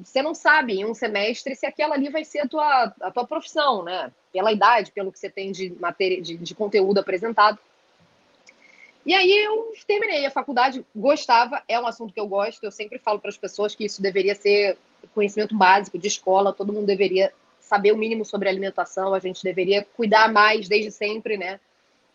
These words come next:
da nossa alimentação. É um assunto que eu gosto muito. E...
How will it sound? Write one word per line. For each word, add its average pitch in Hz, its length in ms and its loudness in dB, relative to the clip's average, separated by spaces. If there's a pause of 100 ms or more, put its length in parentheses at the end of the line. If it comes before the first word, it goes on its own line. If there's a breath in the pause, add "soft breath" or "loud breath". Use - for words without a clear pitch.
(100)
da 196 140 -2
nossa 196 220 -4
alimentação. 196 640 -4 (800 soft breath)
É 254 140 4
um 262 60 0
assunto 269 200 -8
que 285 80 -6
eu 269 40 -2
gosto 254 280 -2
muito. 202 260 -8
E... 240 280 -10